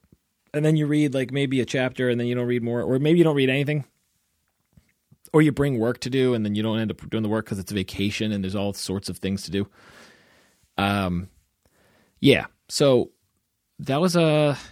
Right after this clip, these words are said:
yeah, that was a fun vacation. Uh, it, it, it was mixed. It had its ups and downs. It was, it was dramatic, uh,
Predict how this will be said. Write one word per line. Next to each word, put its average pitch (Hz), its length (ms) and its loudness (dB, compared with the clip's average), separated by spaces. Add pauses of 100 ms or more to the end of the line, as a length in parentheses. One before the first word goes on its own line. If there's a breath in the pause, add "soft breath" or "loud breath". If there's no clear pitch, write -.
(100)
yeah, 139 200 -2
that 120 120 0
was 127 140 -2
a 117 60 -4
fun 127 280 -2
vacation. 113 680 0 (180)
Uh, 95 460 -4
it, 104 280 -6
it, 104 160 -8 (120)
it 107 80 -8
was 104 160 -6
mixed. - 640 -4
It 113 100 -6
had 120 140 0
its 120 180 -2
ups 120 160 -4
and 117 120 -2
downs. 113 500 -2
It 104 80 -8
was, 98 300 -10 (240)
it 95 60 -18
was 95 140 -10
dramatic, 113 640 -4 (280)
uh, 95 440 -4